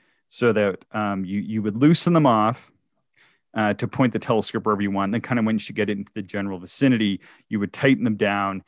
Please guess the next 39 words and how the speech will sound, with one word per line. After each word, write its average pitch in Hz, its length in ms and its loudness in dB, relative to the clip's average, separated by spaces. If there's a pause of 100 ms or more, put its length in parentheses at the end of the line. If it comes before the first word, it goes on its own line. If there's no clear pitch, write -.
(300)
And 107 140 2
then 101 200 0
that, 104 340 0
that 120 160 4
allows 107 440 2
you 110 80 -6
to 95 100 -12
have 110 320 -4
more 98 160 -4
fine, 95 680 -4 (180)
um, 87 440 -12
sort - 240 -4
of - 140 -18
push - 340 -6
tracking. - 400 -20
Like, 87 160 -18
this - 180 -12
is 85 100 -16
all 95 180 -6
gonna 104 180 -4
be 123 120 2
manual. 98 460 -2
There's 87 260 -12
not 92 220 -8 (400)
any 101 180 -2
electronics 92 680 -4
in 90 100 -12
most 90 260 -14
of 90 60 -10
these. 92 380 -14 (420)
Um, 104 680 0 (760)
now, 135 520 4 (120)
like, 120 220 0
for - 160 -2
example, 117 360 0
with 110 140 0
my 101 140 0
Dwarf 120 420 4
Star, 78 480 -4